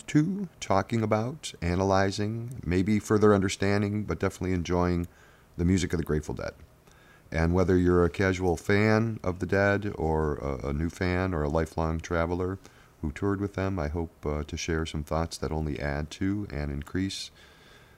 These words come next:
your interest and enjoyment of, uh, of this fantastic music. So, uh, my name is Kerry Cohen. I'm your host and creator of this podcast. My qualifications for doing this are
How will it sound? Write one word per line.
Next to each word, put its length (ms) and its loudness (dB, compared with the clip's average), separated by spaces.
your 200 0
interest 760 2
and 200 0
enjoyment 460 2
of, 300 -6
uh, 240 -8
of 200 -8
this 100 -8
fantastic 560 -6
music. 300 -8
So, 580 2
uh, 180 2
my 160 4
name 160 2
is 100 -2
Kerry 260 4
Cohen. 480 2
I'm 280 -2
your 100 -2
host 640 -6
and 300 -6
creator 340 -4
of 80 -6
this 140 -8
podcast. 680 -4
My 160 -2
qualifications 840 -2
for 160 -6
doing 300 0
this 260 -2
are 400 0